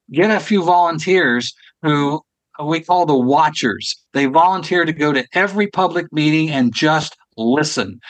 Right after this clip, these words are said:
You'll be amazed what you hear, uh, as, as they're talking among themselves there, and you'll figure out who the lead N G O is.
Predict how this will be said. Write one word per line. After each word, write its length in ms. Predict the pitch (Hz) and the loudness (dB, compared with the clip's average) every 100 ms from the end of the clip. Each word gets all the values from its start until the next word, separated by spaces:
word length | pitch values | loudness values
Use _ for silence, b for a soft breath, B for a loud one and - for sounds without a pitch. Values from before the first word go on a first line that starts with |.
| B B | B B
You'll 160 | 143 147 | -10 -6
be 160 | 170 | -4
amazed 720 | 156 143 139 165 185 175 127 139 | -2 -2 0 0 2 0 -2 0
what 200 | 135 131 | -2 0
you 180 | 135 | 0
hear, 440 | 131 180 165 110 - _ _ _ - | 0 0 0 0 -4 _ _ _ -2
uh, 400 | 131 127 123 123 | 0 2 2 2
as, 240 | 127 131 131 | 0 -4 -2
as 180 | 139 131 | -4 -2
they're 220 | 135 131 | -2 0
talking 400 | - 175 160 147 | 0 0 0 -2
among 280 | 135 139 135 | 0 0 0
themselves 520 | 127 - 175 175 127 | -2 0 0 0 0
there, 300 | 120 117 117 B B | 0 0 -2 B B
and 100 | 135 | -2
you'll 100 | 135 | -2
figure 380 | 131 196 180 165 | -2 -2 0 2
out 220 | 165 151 | 2 0
who 160 | 147 170 | 2 2
the 100 | 143 | 2
lead 240 | 139 160 | 0 2
N 200 | 151 156 | 2 0
G 220 | 139 143 147 | 0 0 0
O 180 | 160 143 | 2 2
is. 240 | 120 | 0